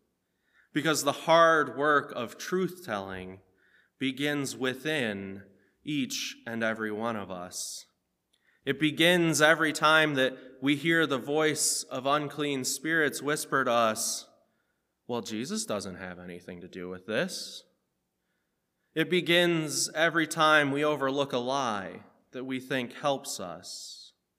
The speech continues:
It begins with the difficult work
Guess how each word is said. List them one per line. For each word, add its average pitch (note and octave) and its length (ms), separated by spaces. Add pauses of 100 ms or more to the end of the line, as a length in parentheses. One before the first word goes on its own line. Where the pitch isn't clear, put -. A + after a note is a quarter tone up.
(640)
It D#3+ 140
begins E3+ 640
with D3 180
the D3 80
difficult C#3+ 840
work D#3 420